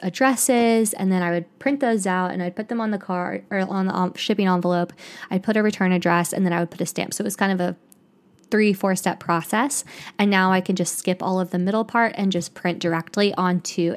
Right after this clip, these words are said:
a sheet label and put it on the outside of the shipping envelope. So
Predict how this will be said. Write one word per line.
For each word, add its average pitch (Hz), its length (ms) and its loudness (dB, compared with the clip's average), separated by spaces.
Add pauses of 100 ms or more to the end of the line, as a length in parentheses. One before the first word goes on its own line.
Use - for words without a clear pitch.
a 175 320 0 (260)
sheet - 320 -2
label 175 420 0
and 175 140 -4
put 180 160 -2
it 180 100 0
on 185 120 0
the 180 100 2
outside 170 500 0
of 175 440 -2 (160)
the 185 280 0
shipping 160 340 -4
envelope. - 460 -6 (1040)
So 180 460 4